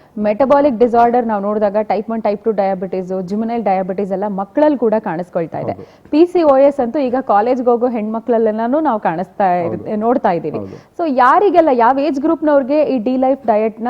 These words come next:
Speaker 1: ಚೂಸ್ ಮಾಡಬಹುದು ಅಂತ?
Speaker 2: ನೋಡಿ, ಇದು ಡಿ ಲೈಫ್ ಡಯಟ್ ಇಂಥ ಏಜ್ ಗ್ರೂಪ್‌ಗೆ ಅಂತ ಏನಿಲ್ಲ, ಯಾರು ಬೇಕಾದ್ರೂ ಮಾಡ್ಬೋದು.
Speaker 1: ಓಕೆ.
Speaker 2: ಯಾರಿಗೆ ಬೇಕಾದ್ರೂ ಅನ್ವಯಿಸುತ್ತೆ.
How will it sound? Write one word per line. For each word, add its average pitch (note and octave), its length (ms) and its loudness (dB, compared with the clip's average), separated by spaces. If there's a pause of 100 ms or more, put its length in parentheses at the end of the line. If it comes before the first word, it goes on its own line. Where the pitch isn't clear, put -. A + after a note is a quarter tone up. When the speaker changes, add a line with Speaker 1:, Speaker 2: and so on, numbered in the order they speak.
Speaker 1:
ಚೂಸ್ B3 300 -4
ಮಾಡಬಹುದು F3 480 -4
ಅಂತ? - 200 -12 (920)
Speaker 2:
ನೋಡಿ, F#3 300 2
ಇದು F#3+ 380 -2
ಡಿ D3 240 0
ಲೈಫ್ F#3+ 260 -2
ಡಯಟ್ D#3+ 320 2
ಇಂಥ D3+ 360 -2
ಏಜ್ D#3+ 280 0
ಗ್ರೂಪ್‌ಗೆ D3+ 320 -2
ಅಂತ C#3 140 -4
ಏನಿಲ್ಲ, G#2 260 -6
ಯಾರು C3 560 -2
ಬೇಕಾದ್ರೂ A#2 400 -4
ಮಾಡ್ಬೋದು. F#2 640 -12
Speaker 1:
ಓಕೆ. F3+ 400 -6 (120)
Speaker 2:
ಯಾರಿಗೆ C3+ 480 0
ಬೇಕಾದ್ರೂ B2+ 340 -2
ಅನ್ವಯಿಸುತ್ತೆ. G#2+ 500 -8